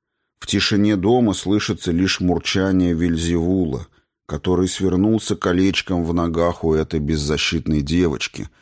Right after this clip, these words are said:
решившей прийти ко мне, чтобы вывести меня из спячки. «Я был бы так рад поддержать тебя, Эмма, помочь тебе спастись.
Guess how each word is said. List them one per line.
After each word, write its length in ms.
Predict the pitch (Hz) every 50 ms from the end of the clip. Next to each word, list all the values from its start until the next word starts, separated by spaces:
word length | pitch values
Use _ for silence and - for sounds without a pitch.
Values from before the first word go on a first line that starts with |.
| _ _ _ _ _
решившей 640 | 80 87 92 90 - - 101 95 - - - 92 80
прийти 420 | - 87 90 87 - - - 98
ко 220 | 90 - - 85 80
мне, 400 | 82 87 92 101 104 95 71 - - _ _ _ -
чтобы 400 | - - - 95 85 90 87 82
вывести 500 | 78 82 82 82 80 73 - - - 69
меня 360 | 64 67 67 69 62 58 62
из 120 | 60 -
спячки. 720 | - - - - - 50 50 - - - - - - - - _ _ _ _ _ _ _ _ _ _ _ _ _ _
«Я 300 | 78 80 85 82 82 82
был 260 | 78 80 87 85 82
бы 140 | 82 82 82
так 320 | 71 - 80 76 - -
рад 500 | 82 85 87 87 82 73 71 - - - -
поддержать 840 | - 80 76 65 - 85 82 78 80 78 82 80 85 87 67 - -
тебя, 340 | - 57 50 50 50 - - -
Эмма, 640 | - 73 76 73 67 60 65 50 50 50 50 - _ _ _ _ _ _ _ _ _
помочь 460 | - 73 71 73 76 78 80 - -
тебе 260 | - - 57 57 62 57
спастись. 920 | - - - 55 50 - - - - - 71 71 60 - - - - -